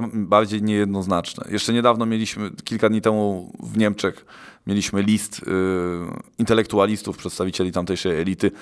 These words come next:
popierający politykę, mm, e, kanclerza Scholza i w zasadzie wzywające Ukrainę do poddania się.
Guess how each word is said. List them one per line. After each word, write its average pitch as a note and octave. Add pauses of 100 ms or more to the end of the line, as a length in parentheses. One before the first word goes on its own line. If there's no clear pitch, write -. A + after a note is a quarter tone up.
(280)
popierający A#2+
politykę, A#2 (420)
mm, G#2 (420)
e, F#2+
kanclerza A2
Scholza D3
i C3+
w -
zasadzie C3+
wzywające B2+
Ukrainę C3
do A2
poddania F#2+
się. -